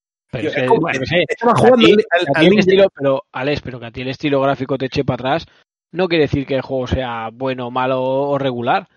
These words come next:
Speaker 2: Pero es
Speaker 1: O
Speaker 2: que
Speaker 1: sea,
Speaker 2: yo no he
Speaker 1: habrá,
Speaker 2: dicho
Speaker 1: habrá
Speaker 2: que
Speaker 1: gente, habrá gente, aunque,
Speaker 2: Pero, ¿y,
Speaker 1: aunque
Speaker 2: y
Speaker 1: sea
Speaker 2: qué he
Speaker 1: difícil
Speaker 2: dicho?
Speaker 1: de creer, habrá gente, habrá alguna persona en el mundo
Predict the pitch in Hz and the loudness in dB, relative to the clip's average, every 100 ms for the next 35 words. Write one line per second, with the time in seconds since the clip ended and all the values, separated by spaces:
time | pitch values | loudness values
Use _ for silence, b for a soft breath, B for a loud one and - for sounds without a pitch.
0 | _ - 85 87 104 120 135 139 143 143 | _ -10 -6 -2 2 4 4 4 4 4
1 | 147 160 139 202 202 208 143 139 160 156 | 4 4 2 0 0 0 2 2 2 0
2 | 220 202 202 226 - 135 123 127 98 110 | -4 -2 -2 -2 -8 -12 -6 -4 0 0
3 | 120 107 147 127 156 196 190 175 180 214 | 0 2 6 6 6 6 4 4 4 2
4 | - 127 139 - 175 143 139 156 180 165 | -2 -4 -2 -2 -2 0 0 2 2 2
5 | 117 160 165 151 147 175 208 214 | -2 -2 -2 -4 -4 -2 0 0